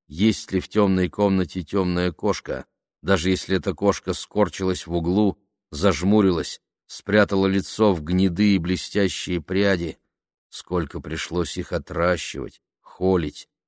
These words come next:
доводить до дорогого шелкового блеска.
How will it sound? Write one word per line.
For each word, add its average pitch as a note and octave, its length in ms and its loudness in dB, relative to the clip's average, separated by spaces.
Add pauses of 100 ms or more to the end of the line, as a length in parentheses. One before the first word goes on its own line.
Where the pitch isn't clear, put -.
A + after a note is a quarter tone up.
(160)
доводить F2+ 540 0
до E2+ 120 -6
дорогого F2+ 520 2
шелкового F2+ 680 -2
блеска. D#2 600 -6